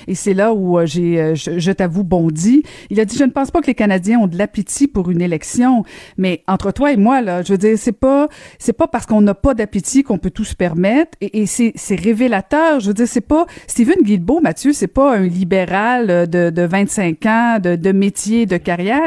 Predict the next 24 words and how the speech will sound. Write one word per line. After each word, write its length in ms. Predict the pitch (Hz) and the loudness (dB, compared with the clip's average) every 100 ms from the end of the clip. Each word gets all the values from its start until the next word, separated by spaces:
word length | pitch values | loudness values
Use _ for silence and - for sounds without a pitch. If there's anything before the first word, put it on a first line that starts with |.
| 285 - - | -2 -6 -6
Il 160 | 196 | 0
arrive 600 | 214 202 202 277 415 359 - | 0 0 0 0 0 -8 -4
et 120 | 214 | -2
déjà, 640 | 175 240 269 220 233 285 370 | 0 2 2 2 0 0 -2
il 240 | 233 202 202 | -2 -2 0
est 100 | 247 | 0
dans 220 | 202 196 | 0 0
le 180 | 190 190 | 2 2
moule 360 | 196 240 285 | 4 4 2
du 160 | 190 175 | 0 -6
Parti 320 | 202 196 - | -6 -6 -6
libéral 400 | 214 185 180 240 | -4 -2 0 0
en 80 | 214 | -2
disant, « 320 | 160 175 214 240 - - | -2 -2 -4 -6 -14 -10
Ben, 180 | 185 214 | -2 0
voyez-vous, 400 | 202 233 214 175 | 0 0 -2 -4
c'est 220 | 196 262 | -4 -4
excusé, 560 | 294 - - 208 185 208 | -4 -8 -8 -6 -2 0
donc 240 | 196 247 | 2 2
c'est 200 | - 220 | 2 -2
pas 120 | - 190 | -2 -4
grave, 380 | 170 175 220 | 0 0 0
je, 280 | 202 170 170 | -2 -4 -4
je, 140 | 175 | -4